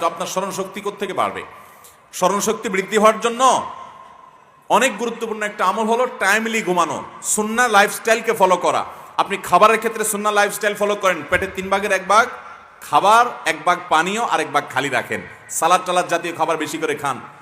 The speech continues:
তাহলে পানীয়র কাজ হয়ে যাবে। সামান্য খাবার খান, বেশি পরিমাণে সালাদ খান, তাহলে পানীয় হয়ে গেল, খাবার হয়ে গেল, আর একটু খালি রাখেন। এই সুন্নাহটার উপর আমল করা যে কত কঠিন,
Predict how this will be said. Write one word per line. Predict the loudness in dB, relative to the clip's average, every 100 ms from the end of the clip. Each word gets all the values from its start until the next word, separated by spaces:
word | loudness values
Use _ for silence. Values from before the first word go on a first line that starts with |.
| -8
তাহলে | -4 -2 -4 -8 -16 -6
পানীয়র | -2 0 0 0
কাজ | 0
হয়ে | 0 -2
যাবে। | -2 -4 -8 -14 -20
সামান্য | -4 0 0 0
খাবার | 2 2 2
খান, | 2 0 0
বেশি | -2 -4
পরিমাণে | -6 -6 -4 -2
সালাদ | 0 0 -2
খান, | -4 -4
তাহলে | -6 -6
পানীয় | -4 -4 -2
হয়ে | -2 -2
গেল, | 0 4 4 2 -12 -8 2
খাবার | 4 6
হয়ে | 6 4
গেল, | 2 0
আর | 0 0
একটু | -2 -6
খালি | -4 -2
রাখেন। | -2 -4 -8 -12 -20 -20 -20 _ _ _ _ -10
এই | -8 -6
সুন্নাহটার | -8 -6 -6 -6 -4
উপর | -4
আমল | -4 -6
করা | -8 -8
যে | -8 -10
কত | -12 -12
কঠিন, | -14 -12 -8 -8 -10 -14 -20